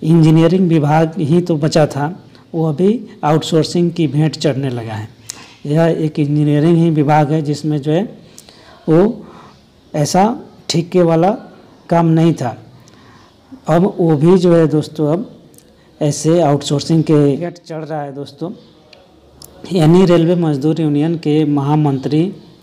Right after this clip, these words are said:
केएल गुप्ता कहते हैं कि पूर्वोत्तर रेलवे की विभिन्न श्रेणियों में स्वीकृत साठ हज़ार कर्मचारियों के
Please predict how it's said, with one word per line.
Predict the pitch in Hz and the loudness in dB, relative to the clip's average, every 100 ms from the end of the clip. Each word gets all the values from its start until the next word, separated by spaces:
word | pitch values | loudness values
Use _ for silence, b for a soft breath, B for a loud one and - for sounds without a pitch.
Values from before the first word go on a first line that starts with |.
| - | -4
केएल | 160 156 170 151 | 2 4 4 2
गुप्ता | 131 127 151 165 214 - - - B B B B B - | -4 -4 -2 -2 -2 -10 -20 -20 B B B B B -2
कहते | 160 147 185 | 0 0 0
हैं | 170 151 165 | 0 2 0
कि | 170 156 139 190 - B B B B B | -2 -4 -4 -4 -8 B B B B B
पूर्वोत्तर | 175 156 160 160 202 | 2 4 2 2 -2
रेलवे | 170 165 156 175 | 2 0 2 0
की | 175 175 | 2 0
विभिन्न | 143 139 151 175 | 2 0 4 2
श्रेणियों | 165 143 151 147 165 | 2 -2 0 2 2
में | 151 151 | 2 2
स्वीकृत | 151 143 143 165 156 156 | 0 -2 -2 0 -2 -2
साठ | - 165 165 160 | -2 2 2 0
हज़ार | 139 147 151 | -4 -2 -4
कर्मचारियों | 151 147 139 143 135 151 | -6 -6 -6 -6 -4 -4
के | 151 | -2